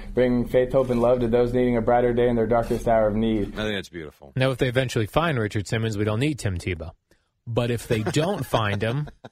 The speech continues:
Speaker 2: Well, Tim Tebow's a different bird. I don't
Speaker 3: I
Speaker 2: think he's doing
Speaker 3: nominate
Speaker 2: exercise videos with old people.
Speaker 3: Well, he should.
Speaker 2: Well, he could,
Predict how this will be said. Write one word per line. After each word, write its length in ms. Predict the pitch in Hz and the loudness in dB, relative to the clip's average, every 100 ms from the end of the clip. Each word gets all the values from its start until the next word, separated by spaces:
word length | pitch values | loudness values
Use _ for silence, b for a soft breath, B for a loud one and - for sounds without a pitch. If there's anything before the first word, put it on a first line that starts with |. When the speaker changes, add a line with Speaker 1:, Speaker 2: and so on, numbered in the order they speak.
| - - _ _ _ _ _ 180 - | -20 -20 _ _ _ _ _ -12 -8
Speaker 2:
Well, 120 | 110 | -6
Tim 260 | - 139 123 | -4 -6 -6
Tebow's 400 | 127 107 101 95 | -8 -6 -6 -8
a 60 | |
different 420 | 85 95 90 73 | -10 -10 -12 -10
bird. 260 | 101 98 80 | -6 -4 -4
I 80 | 87 | -4
don't 100 | 101 | -2
Speaker 3:
I 80 | 117 | 0
Speaker 2:
think 100 | 120 | 2
he's 120 | 113 | 2
doing 100 | 110 | 0
Speaker 3:
nominate 200 | 104 113 | -2 -2
Speaker 2:
exercise 540 | 113 - 107 101 92 80 | -6 -8 -8 -6 -6 -8
videos 460 | 92 85 90 90 | -8 -6 -6 -8
with 120 | 92 92 | -8 -8
old 200 | 104 98 | -8 -10
people. 360 | 85 - 69 - | -12 -12 -10 -2
Speaker 3:
Well, 140 | 135 | -2
he 140 | 127 | -2
should. 460 | 110 - 165 127 143 | -4 -2 -2 -2 -4
Speaker 2:
Well, 260 | - 202 202 | -4 -2 -2
he 140 | 175 | -4
could, 540 | 151 - 147 117 107 | -4 -2 -2 -2 -4